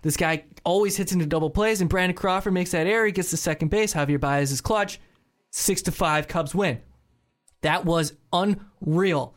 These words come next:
the way that eight, uh, that ninth inning played out. And Chapman comes in in the bottom half after struggling in the previous game and just shuts the door. And that's what it is.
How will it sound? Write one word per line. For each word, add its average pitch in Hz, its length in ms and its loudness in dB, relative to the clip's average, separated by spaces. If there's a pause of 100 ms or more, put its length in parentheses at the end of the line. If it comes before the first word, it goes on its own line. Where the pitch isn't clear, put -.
(140)
the 151 80 0
way 165 240 0
that 170 220 0
eight, 160 160 -2
uh, 147 120 0
that 151 200 0
ninth 156 300 0
inning 156 200 0
played 147 280 2
out. 151 200 0
And 143 140 -2
Chapman 175 280 0
comes 165 260 0
in 190 100 2
in 180 80 2
the 156 80 0
bottom 185 320 0
half 202 280 0 (160)
after 151 240 -4
struggling 160 460 -2
in 147 60 0
the 127 60 -2
previous 151 420 0
game 247 420 0 (220)
and 156 140 0
just 147 160 0
shuts - 320 -2
the 175 100 -2
door. 139 340 0 (260)
And 147 120 2
that's 175 160 -2
what 220 100 0
it 220 60 -2
is. 277 260 -2